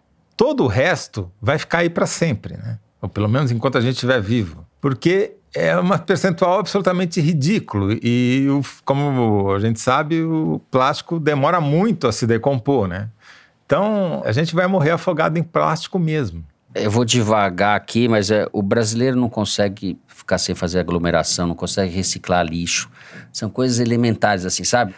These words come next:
Speaker 2: Seriam indicadores <laughs> de adesão à civilização. Eu vou inventar esse indicador. Indicador de adesão à civilização. A gente tá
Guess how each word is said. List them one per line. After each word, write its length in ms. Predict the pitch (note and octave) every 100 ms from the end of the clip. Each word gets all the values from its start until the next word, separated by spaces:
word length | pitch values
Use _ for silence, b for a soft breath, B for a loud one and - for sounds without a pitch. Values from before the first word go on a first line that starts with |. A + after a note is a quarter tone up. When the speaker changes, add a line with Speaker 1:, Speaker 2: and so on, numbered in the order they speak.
| -
Speaker 2:
Seriam 360 | - G2+ G#2+
indicadores 1080 | A2 G2+ A2+ A#2 F#2+ A2+ C3+ C3 A#2+ - -
<laughs> 40 |
de 140 | A2 B2+
adesão 520 | G#2+ A2+ G2+ A#2 A#2+
à 60 | A2
civilização. 920 | - G#2 G2+ G2 G2+ - - E2 F2
Eu 200 | F#2+ G#2
vou 120 | A#2
inventar 380 | A#2 A#2+ G#2 A2+
esse 160 | -
indicador. 520 | A2 G2+ - G2+ F#2 - B B B
Indicador 460 | G2 G2+ A2 G#2+ B2
de 100 | B2
adesão 460 | A2+ G#2+ G#2 A2+
à 40 | A2+
civilização. 720 | - A2+ G#2 G#2+ - F#2 E2 B B
A 120 | -
gente 340 | A2+ C#3+ E3 -
tá 340 | C3+ D#3 D#3